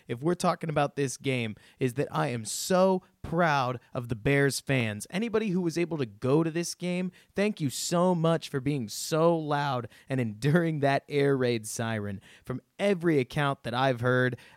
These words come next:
uh, y'all were loud, y'all were proud, and you yelled and yelled and yelled,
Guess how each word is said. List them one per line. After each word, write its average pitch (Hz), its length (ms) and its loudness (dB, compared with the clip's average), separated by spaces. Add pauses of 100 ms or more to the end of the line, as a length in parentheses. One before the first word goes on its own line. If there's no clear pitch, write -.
uh, 110 280 0 (100)
y'all 127 320 0
were 110 120 -4
loud, 143 600 0 (120)
y'all 117 240 0
were 107 140 -6
proud, 135 680 0 (200)
and 110 160 -6
you 101 100 -6
yelled 139 420 0
and 127 100 -4
yelled 127 260 -2
and 113 140 -6
yelled, 113 400 -2